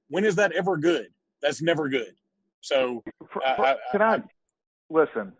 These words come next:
Speaker 2: I, I got on to you last time for a couple of your crazy comments. I got, I gotta, I gotta push back on this. I mean, first of all, you know, I've known you for a long time, and, and your take on Thanksgiving and Thanksgiving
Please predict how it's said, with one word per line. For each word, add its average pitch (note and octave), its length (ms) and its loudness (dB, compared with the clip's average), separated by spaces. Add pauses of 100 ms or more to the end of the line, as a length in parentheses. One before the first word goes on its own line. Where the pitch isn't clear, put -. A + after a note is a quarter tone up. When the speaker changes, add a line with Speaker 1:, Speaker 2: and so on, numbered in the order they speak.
(120)
Speaker 2:
I, D3+ 200 0
I D#3 120 0
got D3+ 240 2
on B2 180 -2
to A#2 80 -10
you A2 80 -4
last G2+ 320 -2
time G2 340 -8
for G2 120 -8
a - 20 -10
couple G2 380 -10
of F2+ 160 -16
your F#2 180 -12 (100)
crazy G#2 460 -8
comments. F#2 480 -8 (460)
I A#2 80 4
got, A2+ 320 0
I A2 80 2
gotta, F#2 340 0 (320)
I G2 80 2
gotta F2+ 160 -4
push - 180 -10 (140)
back - 160 -12
on F2 140 -10
this. F#2 140 -6 (540)
I D#3+ 60 2
mean, E3 240 0
first G#3+ 220 8
of B2 80 0
all, G#2 400 4 (680)
you C#3+ 80 -4
know, A#2+ 120 6
I've A2+ 100 0
known A2+ 200 0
you A2 140 -2
for A2+ 100 2
a G#2+ 40 4
long G2+ 240 0
time, F2+ 320 -4 (340)
and, G2+ 600 -4 (260)
and G2 300 -6 (320)
your C3 340 -2
take A#2+ 240 -2
on G#2 220 -2
Thanksgiving G#2 800 -4
and E2 100 -14
Thanksgiving G2 480 -8